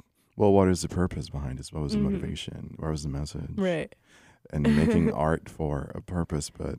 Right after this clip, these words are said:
Speaker 2: And, like, you can look back and try to be like, "Well, what was I thinking subconsciously?" But it's at the,
Speaker 1: But
Speaker 2: at
Speaker 1: you
Speaker 2: the
Speaker 1: don't
Speaker 2: same
Speaker 1: really
Speaker 2: time,
Speaker 1: know.
Speaker 2: like
Speaker 1: You can't really
Speaker 2: <laughs>
Speaker 1: trace it back.
Speaker 2: Right.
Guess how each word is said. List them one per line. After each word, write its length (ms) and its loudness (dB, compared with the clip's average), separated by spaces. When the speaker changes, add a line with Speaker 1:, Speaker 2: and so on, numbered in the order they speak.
Speaker 2:
And, 120 2
like, 160 2
you 100 2
can 160 4
look 200 0
back 280 0
and 100 0
try 140 0
to 60 0
be 80 2
like, 160 0
"Well, 100 4
what 100 2
was 140 2
I 80 4
thinking 300 2
subconsciously?" 1040 -2
But 160 -4
it's 140 -6
at 140 -2
the, 80 -14
Speaker 1:
But 80 8
Speaker 2:
at 40 6
Speaker 1:
you 100 6
Speaker 2:
the 80 6
Speaker 1:
don't 180 6
Speaker 2:
same 80 6
Speaker 1:
really 120 8
Speaker 2:
time, 60 6
Speaker 1:
know. 340 8
Speaker 2:
like 100 6
Speaker 1:
You 100 6
can't 220 6
really 220 8
Speaker 2:
<laughs> 100 -6
Speaker 1:
trace 240 4
it 100 4
back. 300 4
Speaker 2:
Right. 420 2